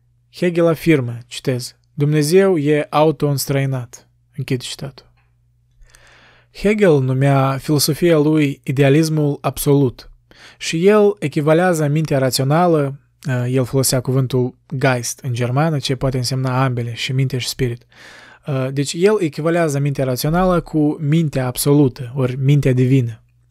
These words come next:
Pentru Hegel, mintea ori spiritul egal cu mintea divină, egal cu absolutul,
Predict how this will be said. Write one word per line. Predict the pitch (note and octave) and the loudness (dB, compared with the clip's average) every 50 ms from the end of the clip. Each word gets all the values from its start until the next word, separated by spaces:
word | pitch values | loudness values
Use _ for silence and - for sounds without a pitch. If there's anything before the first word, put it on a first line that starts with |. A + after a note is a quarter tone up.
| _ _ - - - - - - - - _ _ _ _ _ _ | _ _ -20 -20 -20 -20 -20 -20 -20 -20 _ _ _ _ _ _
Pentru | - D#3+ D#3 D3 F3 F3+ F3 E3+ D#3+ - - _ _ _ _ _ _ _ _ _ _ _ - | -2 0 2 2 4 4 6 4 4 2 -2 _ _ _ _ _ _ _ _ _ _ _ -10
Hegel, | - - G3 G#3 F#3+ D3+ D3 C3 B2+ B2 B2 | -2 2 2 4 4 4 2 0 0 -2 -4
mintea | C3+ D#3 E3+ E3+ - D#3 C3+ | -2 0 0 2 2 2 2
ori | C3+ C3 A#2+ | 2 2 0
spiritul | - - - F3+ F3+ F3 C#3 - C#3+ C3 B2+ C3 D3+ _ _ _ _ _ _ _ _ | -2 0 2 2 2 2 2 -2 -2 -4 -4 -6 -10 _ _ _ _ _ _ _ _
egal | - C#3 C3 D3 D#3+ E3 E3 - | -6 -2 0 2 2 2 2 0
cu | - D3+ | -4 -6
mintea | D3 C#3 D3 D3 C#3 D3 | -6 -4 -4 -4 -4 -2
divină, | C3+ C3+ C3 B2+ B2+ A#2 A#2 A#2 A#2 - _ _ | -2 -2 0 -2 -2 -4 -6 -10 -16 -20 _ _
egal | _ - C#3+ C3+ D3 C#3+ C3+ B2 | _ -6 -2 0 2 2 2 0
cu | - - C3 B2 A#2+ B2+ - | -2 -4 -6 -6 -6 -8 -10
absolutul, | - B2+ - - C3+ C3+ F3+ G#3 G3+ - G3+ F#3+ F#3+ F#3 | -12 -10 -8 -4 0 2 2 2 2 2 0 -2 -2 -4